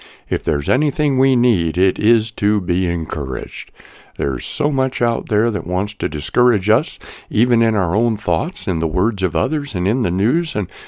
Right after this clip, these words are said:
from all different sources. But God, He desires to use us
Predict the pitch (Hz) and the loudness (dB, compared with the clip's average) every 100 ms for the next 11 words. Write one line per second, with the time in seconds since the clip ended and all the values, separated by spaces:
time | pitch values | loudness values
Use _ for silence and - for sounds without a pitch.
0 | - - 117 151 127 120 - 113 104 - | -10 -4 -2 -2 -2 -2 0 -4 -2 -2
1 | 123 107 90 82 104 - 101 120 208 - | 0 0 -4 -2 -2 -2 -2 -2 -2 -6
2 | - - _ _ _ _ _ - 180 156 | -8 -14 _ _ _ _ _ -2 -2 0
3 | 95 78 71 71 85 - - 73 76 160 | -2 -2 -4 -4 -4 -6 -6 -4 -2 -2
4 | 196 - 67 - - - | -2 -6 -10 -10 -12 -16